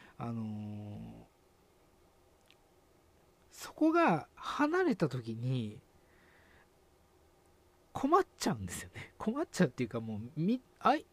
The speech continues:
お互いを見つけられなくなっちゃってくんですよ。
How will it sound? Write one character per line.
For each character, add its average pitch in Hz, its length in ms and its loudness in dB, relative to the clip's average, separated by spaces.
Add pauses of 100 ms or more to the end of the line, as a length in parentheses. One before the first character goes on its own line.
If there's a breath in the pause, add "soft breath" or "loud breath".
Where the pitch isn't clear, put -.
お 220 140 6
互 320 300 4
い 285 40 6
を 208 60 8
見 175 180 4
つ - 140 -12
け 339 100 6
ら 349 140 8
れ 349 80 4
な 330 120 0
く 302 120 -2
な 294 60 -2
っ 294 60 -6
ち - 100 0
ゃ - 20 4
っ - 40 2
て - 220 -10 (180)
く 123 140 0
ん 101 60 -2
で 92 100 -6
す - 80 -18
よ。 101 80 -14